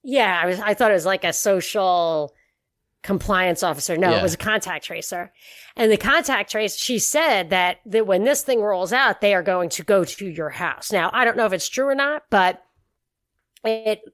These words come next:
Speaker 1: it seemed like that's where things would be headed. And I, and I was, then made me recall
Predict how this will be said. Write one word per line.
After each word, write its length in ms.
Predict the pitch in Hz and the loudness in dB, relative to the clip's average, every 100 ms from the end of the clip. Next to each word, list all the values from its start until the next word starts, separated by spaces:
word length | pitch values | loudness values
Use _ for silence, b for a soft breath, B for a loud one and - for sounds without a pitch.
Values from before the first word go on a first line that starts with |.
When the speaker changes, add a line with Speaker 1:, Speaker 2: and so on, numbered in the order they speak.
| - | -2
Speaker 1:
it 120 | 233 | -2
seemed 380 | - 269 277 240 | 0 -2 -2 0
like 240 | 226 202 | 0 -2
that's 260 | 202 196 - | -2 -4 -2
where 120 | 214 | -4
things 280 | - 220 175 | -2 -4 -4
would 100 | 170 | -6
be 80 | 180 | -4
headed. 340 | 196 233 254 | -2 0 0
And 180 | 190 175 | -2 -4
I, 100 | 175 - | -4 -2
and 160 | 180 | -2
I 80 | 170 | 0
was, 240 | 180 - - | -2 -6 -4
then 260 | 196 185 196 | -2 -2 -2
made 180 | 180 | -4
me 120 | 180 175 | -4 -6
recall 680 | 160 - 220 196 180 185 | -8 -2 0 2 0 -4